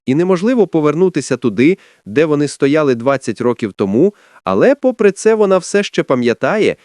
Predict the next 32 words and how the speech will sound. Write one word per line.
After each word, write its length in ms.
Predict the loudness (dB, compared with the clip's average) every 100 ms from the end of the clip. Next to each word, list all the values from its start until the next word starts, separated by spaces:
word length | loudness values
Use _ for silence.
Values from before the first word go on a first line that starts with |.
| _ -6
як 340 | -2 -2 -2
він 160 | -4 -2
колись 320 | -2 -2 -2
стискав 560 | -6 -6 -4 -2 -2
її 280 | -2 -4 -2
руки 440 | -2 -2 -2 -4 -4 -4
і 100 | -2
казав, 480 | -2 0 0 -2
що 200 | -4 -4
вони 220 | -2 0 -2
впораються, 800 | -2 0 2 0 -4 -2 -2 -2 _ _
навіть 380 | -2 -2 0 -2
якщо 300 | -4 0 0
доведеться 500 | 2 2 2 0 -2
починати 580 | -2 -2 0 0 0 0
з 60 | 0
нічого, 560 | 0 0 0 2 -2 _ _ -2
і 100 | -2
Артем 340 | 0 -2 -2
тихо 260 | -4 -4 -4
сказав, 440 | -2 0 0 -2
що 220 | -2 -2
він 200 | 0 0
би 80 | 0
цього 280 | 0 0 2
не 140 | 2
забув, 460 | 2 -2 -2 -4 -4 _ -2
навіть 360 | 0 0 0
якби 240 | -2 0 0
прожив 400 | 0 2 0 -2
сто 220 | -2 0
років, 420 | 2 0 0 -2